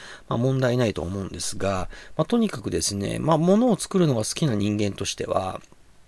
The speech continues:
この間の雑談動画の中で、あのー、地震が発生した、発生してさ、緊急地震速報は鳴ったじゃないですか。で、緊急地震速報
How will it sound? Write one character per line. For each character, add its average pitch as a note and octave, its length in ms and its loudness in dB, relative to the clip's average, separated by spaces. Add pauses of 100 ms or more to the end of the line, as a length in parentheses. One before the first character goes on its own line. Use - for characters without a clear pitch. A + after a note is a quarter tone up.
(520)
こ - 100 -4
の C#3 100 4
間 D#3 200 4
の D#3+ 100 4
雑 D3 260 2
談 D3+ 120 4
動 D3+ 140 6
画 A2 100 2
の G#2+ 40 -4
中 - 180 -2
で、 F#2 200 -2
あ F2+ 80 -2
の F#2 680 -6 (760)
ー、 - 40 -6
地 A#2 140 2
震 E3 160 6
が D#3+ 80 4
発 C#3 220 2
生 C3+ 100 2
し - 240 -4
た、 - 200 0
発 - 260 -4
生 - 200 2
し - 120 0
て - 80 -2
さ、 - 400 0 (400)
緊 G3 200 4
急 G3+ 260 2
地 E3 160 2
震 D#3+ 120 2
速 - 200 -2
報 - 120 0
は F#2 80 2
鳴 F2 120 -4
っ - 60 -12
た A2+ 120 -2
じ - 80 -6
ゃ - 40 -10
な - 40 -18
い - 40 -14
で - 40 -8
す - 80 -8
か。 - 100 -14 (120)
で、 C3 180 0
緊 A3 300 0
急 A3+ 220 2
地 G3 160 -2
震 A3 200 2
速 - 280 -2
報 G#2 420 2